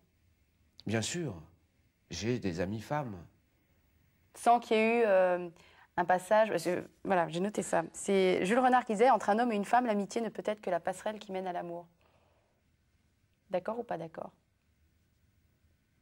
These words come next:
Speaker 2: A priori,
Speaker 1: Non.
Speaker 2: pas d'accord.
Speaker 1: Non, je suis pas d'accord avec ça, non. Non, non. C'est vrai que il arrive souvent qu'on devienne ami avec une femme avec qui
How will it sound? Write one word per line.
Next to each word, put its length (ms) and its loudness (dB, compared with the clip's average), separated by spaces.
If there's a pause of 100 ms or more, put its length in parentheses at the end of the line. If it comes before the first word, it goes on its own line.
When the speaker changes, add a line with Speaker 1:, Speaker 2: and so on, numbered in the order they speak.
(160)
Speaker 2:
A 40 -4
priori, 340 0
Speaker 1:
Non. 40 -2
Speaker 2:
pas 140 -4
d'accord. 360 -6 (380)
Speaker 1:
Non, 220 -2
je 60 -8
suis 80 -12
pas 120 4
d'accord 400 -2
avec 160 -8
ça, 240 -12
non. 180 -12 (460)
Non, 80 -4
non. 260 -8 (800)
C'est 200 0
vrai 220 2
que 720 2
il 100 2
arrive 200 4
souvent 320 0
qu'on 180 -2
devienne 400 0
ami 340 0
avec 300 -2
une 100 -6
femme 400 0
avec 320 -4
qui 300 -6